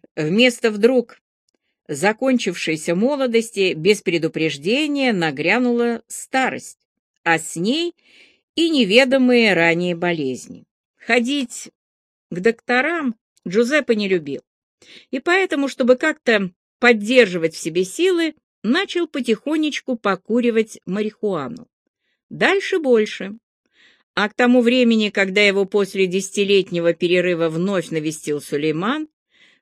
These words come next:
Джузеппе был уже почти ходячим трупом. Без укола он не мог прожить и половины дня.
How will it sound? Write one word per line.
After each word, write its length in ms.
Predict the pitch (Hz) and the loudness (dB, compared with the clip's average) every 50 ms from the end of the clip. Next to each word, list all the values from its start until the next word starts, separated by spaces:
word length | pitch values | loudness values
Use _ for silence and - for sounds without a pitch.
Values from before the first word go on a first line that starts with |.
| _ 156 | _ -8
Джузеппе 580 | 147 160 208 240 240 302 370 403 - - 311 | 0 2 2 4 4 4 2 0 0 0 0
был 300 | 233 202 254 311 302 277 | 2 2 2 2 2 0
уже 220 | 269 233 226 247 240 | 0 4 4 4 4
почти 680 | 233 214 196 185 - - - - 196 208 208 196 180 - _ _ _ _ | 4 2 0 -2 -4 -10 -6 -2 2 4 4 2 2 -4 _ _ _ _
ходячим 680 | _ - 175 170 160 139 165 180 185 185 - 175 170 160 | _ -4 -2 -2 0 2 2 0 0 0 -4 -8 -8 -8
трупом. 520 | - 160 160 160 143 - - - - - _ _ _ _ _ _ _ _ _ _ _ - - _ _ | -6 -6 -6 -6 -6 -8 -12 -18 -18 -20 _ _ _ _ _ _ _ _ _ _ _ -20 -20 _ _
Без 260 | 151 139 180 208 180 208 | 0 2 2 4 4 2
укола 640 | 208 190 - - 285 339 359 302 214 160 147 - - | 0 0 -2 -2 -2 0 2 2 2 2 0 -2 -4
он 200 | - 196 208 208 | -2 -2 0 0
не 100 | 208 214 | 2 2
мог 280 | 214 226 285 330 - _ | 2 2 2 0 -2 _
прожить 460 | - 226 208 202 180 220 247 240 - | 0 2 2 2 2 0 -2 0 -2
и 40 | 226 | -4
половины 540 | - - 196 196 190 185 190 190 185 185 175 | -4 -2 -2 -2 -2 -2 -2 -4 -4 -6 -6
дня. 340 | 156 - 135 139 131 - | -8 -10 -10 -10 -10 -10